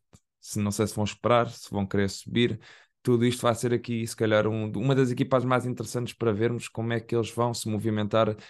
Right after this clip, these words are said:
eh, tanto a nível de free agency como a nível de draft, para escolher o seu quarterback de futuro. Eles, em, em, o ano passado, foram escolher o Matt Corral, o antigo quarterback de Ole Miss, na terceira ronda do draft. No entanto, o ano passado teve hipótese para poder jogar. Tem lá Sam Darnold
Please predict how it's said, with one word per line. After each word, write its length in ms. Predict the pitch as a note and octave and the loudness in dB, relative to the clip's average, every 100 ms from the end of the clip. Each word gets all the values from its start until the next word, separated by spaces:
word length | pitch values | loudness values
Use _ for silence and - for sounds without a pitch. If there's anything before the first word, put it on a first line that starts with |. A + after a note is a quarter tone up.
| - - | -20 -2
eh, 240 | G#2 G2+ | 2 2
tanto 240 | G2+ C3+ C3+ | 2 2 2
a 40 | |
nível 160 | B2+ C3 | 2 0
de 60 | |
free 160 | - A#2+ | 0 0
agency 300 | B2 C#3 C#3 | 2 0 -4
como 180 | C#3+ A#2+ | -4 -2
a 20 | |
nível 260 | A#2+ A2 A2+ | 0 2 2
de 140 | G#2 | 0
draft, 320 | G2+ A2 A2+ - | 0 0 0 -6
para 120 | - A#2 | -2 -2
escolher 240 | - A2+ | 0 0
o 40 | |
seu 140 | A2+ A#2 | 2 0
quarterback 540 | A#2 A2 G#2+ A2 G#2+ | 0 0 0 2 0
de 60 | - | -4
futuro. 300 | - G#2 F#2+ | -4 -2 0
Eles, 140 | G2 | 0
em, 200 | A2+ G#2 - | 0 0 -4
em, 160 | A#2 G#2+ | -6 -2
o 80 | A2+ | 0
ano 80 | G#2 | 0
passado, 300 | A2 A#2 - | 0 -2 -2
foram 160 | G#2+ | -4
escolher 240 | G2+ - G#2 | -4 -2 0
o 80 | |
Matt 240 | G2+ G#2 - | 2 -2 -2
Corral, 460 | G#2 G2+ G#2+ C#3+ C#3+ - - | 0 2 2 0 -6 -16 -16
o 120 | - G#2+ | -6 -2
antigo 220 | A2+ - | 0 2
quarterback 500 | A2 - G2+ G#2+ - | 0 0 0 0 0
de 100 | G#2 | -2
Ole 300 | G#2+ A#2 G#2+ | 4 4 4
Miss, 380 | A#2 A2 - - - - _ | 0 -2 -4 -12 -14 -20 _
na 100 | A2 | -2
terceira 400 | G#2+ - A#2 A2 | -2 0 2 4
ronda 260 | G#2+ G#2+ G#2+ | 4 2 2
do 140 | A2 | 2
draft. 380 | A2 B2+ B2 - B2 - _ | 2 0 -2 -8 -10 -14 _
No 120 | A2 A2+ | -2 0
entanto, 240 | A#2+ A2+ | 2 0
o 20 | |
ano 100 | A2+ | 0
passado 280 | A2+ A#2+ A2+ | 0 0 0
teve 200 | A2+ G#2+ | 0 0
hipótese 400 | G#2 A#2 A2+ - | 2 0 0 -2
para 100 | - | -2
poder 300 | G#2+ - A#2 | -2 2 2
jogar. 340 | G#2+ G#2 A#2 A#2 | 4 4 4 4
Tem 160 | C3+ | 2
lá 180 | B2+ B2+ | 2 2
Sam 260 | B2 C3+ B2 | 0 -2 0
Darnold 420 | A#2+ B2+ F#3 | 0 2 0